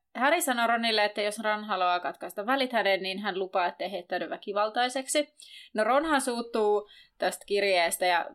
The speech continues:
repii sen ja heittää liekkeihin. Ja sanoo Percyä maailman ällöttävimmäksi mäntiksi.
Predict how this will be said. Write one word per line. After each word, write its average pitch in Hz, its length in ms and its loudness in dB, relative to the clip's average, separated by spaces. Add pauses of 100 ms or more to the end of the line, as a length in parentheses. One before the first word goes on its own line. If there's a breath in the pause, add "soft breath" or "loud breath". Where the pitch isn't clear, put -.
(180)
repii 196 340 0
sen 175 160 -2
ja 175 100 -2
heittää 170 380 0
liekkeihin. 233 800 0 (260)
Ja 190 300 0 (240)
sanoo 240 400 2
Percyä 214 420 2
maailman 294 380 2
ällöttävimmäksi 208 920 -2
mäntiksi. 175 680 -6